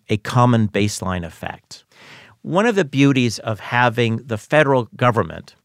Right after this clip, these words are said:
oversee national historical places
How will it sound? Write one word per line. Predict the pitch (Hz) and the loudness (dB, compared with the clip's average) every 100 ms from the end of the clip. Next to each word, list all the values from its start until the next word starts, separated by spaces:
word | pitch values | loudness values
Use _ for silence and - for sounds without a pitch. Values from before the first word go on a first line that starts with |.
| - | 2
oversee | 160 143 - 147 127 117 113 _ _ | 2 2 0 0 2 2 -2 _ _
national | 113 123 131 127 - 110 95 95 _ _ | -4 2 2 2 -2 -8 -8 -10 _ _
historical | - 156 147 135 120 - | -6 -2 2 2 2 -2
places | - 117 120 - - - | -8 -6 -6 -8 -16 -18